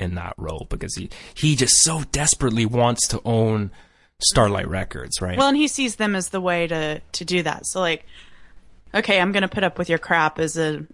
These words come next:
Speaker 2: an ends to the me-, or a means to the end." Um, but, like, without, I guess, realizing <laughs> that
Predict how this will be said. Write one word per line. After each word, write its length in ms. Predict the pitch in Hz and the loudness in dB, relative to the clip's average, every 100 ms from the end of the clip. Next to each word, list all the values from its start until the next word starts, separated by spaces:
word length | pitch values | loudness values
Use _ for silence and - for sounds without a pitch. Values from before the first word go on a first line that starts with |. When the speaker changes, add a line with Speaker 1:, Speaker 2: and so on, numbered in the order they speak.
| _ | _
Speaker 2:
an 200 | 160 170 - | -4 -2 2
ends 300 | 175 165 - | 2 2 -2
to 120 | 175 | 0
the 60 | |
me-, 200 | 160 165 - | 2 2 2
or 160 | 165 | 2
a 60 | 165 | 4
means 320 | 170 190 185 | 4 4 2
to 80 | - | 2
the 160 | 165 170 | 4 4
end." 480 | 202 156 147 156 - _ _ _ _ _ | 4 2 0 -6 -12 _ _ _ _ _
Um, 520 | 165 156 143 143 - - _ _ - - - _ _ _ _ _ - | 0 0 -2 -8 -12 -16 _ _ -20 -20 -20 _ _ _ _ _ -8
but, 340 | 175 156 151 - _ _ _ _ | -4 -2 -4 -10 _ _ _ _
like, 280 | - 147 - _ _ - | -10 -10 -10 _ _ -6
without, 420 | 190 175 156 - | -2 2 2 2
I 120 | 165 | 0
guess, 240 | 160 - | 0 -4
realizing 500 | 160 160 151 156 170 170 - | -2 0 0 -2 -4 -6 -2
<laughs> 100 | - | 2
that 340 | 240 311 - | 4 2 0